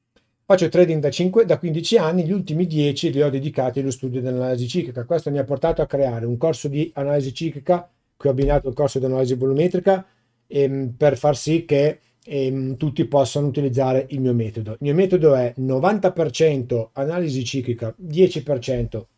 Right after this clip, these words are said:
analisi volumetrica. Si può lavorare solo con l'analisi ciclica? Sì. Si può lavorare solo con l'analisi volumetrica? Sicuramente c'è chi ci riesce, ma siamo sempre un po' a scommettere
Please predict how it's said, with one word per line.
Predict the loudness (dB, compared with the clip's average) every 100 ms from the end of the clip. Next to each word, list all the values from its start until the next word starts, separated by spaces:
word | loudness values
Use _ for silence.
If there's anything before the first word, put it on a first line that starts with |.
| _
analisi | -6 -2 -2 0
volumetrica. | 0 -2 -6 -12 -16 -18 _ _ -4
Si | -2
può | 4 6
lavorare | 8 8 6 4
solo | 2 2
con | 4 2
l'analisi | 2 0
ciclica? | -2 -6 -4
Sì. | -4 -2 0 0 -2 _ _
Si | -6 -2
può | 6 8
lavorare | 8 8 6
solo | 6 6
con | 6
l'analisi | 2 2 2
volumetrica? | 2 2 4 2 2
Sicuramente | 0 0 2 2 0 -2
c'è | -2
chi | -4
ci | 0 0
riesce, | 2 2 2 0 0 _ _ -8
ma | -2 2 4 4 4
siamo | 2 -2 0
sempre | 0 2 2
un | 4
po' | 6 8 6
a | 4 0
scommettere | 0 0 2 0 2 2 4 2